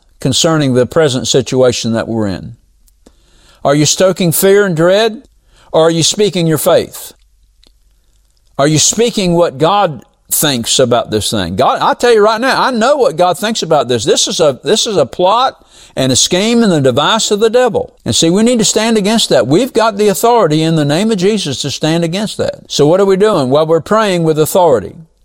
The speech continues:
for God's protection and his covering. And we're also praying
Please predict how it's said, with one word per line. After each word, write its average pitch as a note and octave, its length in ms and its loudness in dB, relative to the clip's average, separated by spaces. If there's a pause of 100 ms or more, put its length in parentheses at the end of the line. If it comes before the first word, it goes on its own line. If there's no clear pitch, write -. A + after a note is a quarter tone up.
(280)
for - 160 -2
God's D3 300 0
protection C3 640 -4
and A2 140 -6
his A2+ 100 -8
covering. C3 640 -2 (440)
And C#3+ 160 0
we're D3+ 140 4
also G3+ 340 2
praying E3 580 -2